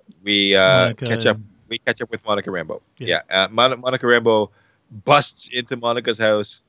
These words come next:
Speaker 1: while she's in the kitchen, and this is the, well, uh, approaching the climax of the show.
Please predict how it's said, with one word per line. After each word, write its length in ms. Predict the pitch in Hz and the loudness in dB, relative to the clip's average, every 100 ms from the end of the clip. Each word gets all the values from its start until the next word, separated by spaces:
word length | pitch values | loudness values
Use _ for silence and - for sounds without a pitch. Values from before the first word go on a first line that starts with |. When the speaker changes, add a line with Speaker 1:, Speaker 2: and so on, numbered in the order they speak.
| _ - | _ -4
Speaker 1:
while 160 | 104 | -4
she's 300 | - 117 104 | -4 -8 -8
in 100 | 107 | -10
the 80 | 101 | -12
kitchen, 360 | - 95 80 73 | -12 -12 -12 -14
and 140 | 95 | -12
this 120 | 120 | -12
is 100 | 147 | -8
the, 300 | 120 113 101 _ _ _ _ _ _ _ _ _ _ _ _ _ _ _ | 0 2 2 _ _ _ _ _ _ _ _ _ _ _ _ _ _ _
well, 300 | - - - _ _ _ _ _ _ _ _ _ _ _ _ _ _ _ _ - | -20 -20 -20 _ _ _ _ _ _ _ _ _ _ _ _ _ _ _ _ -4
uh, 220 | 90 87 - | 2 2 2
approaching 400 | - 117 - 101 | 2 2 2 -6
the 60 | |
climax 460 | - 92 92 87 - | -2 -2 0 -4 -4
of 140 | 85 | -8
the 100 | 85 | -8
show. 340 | - 80 73 | -4 -2 -4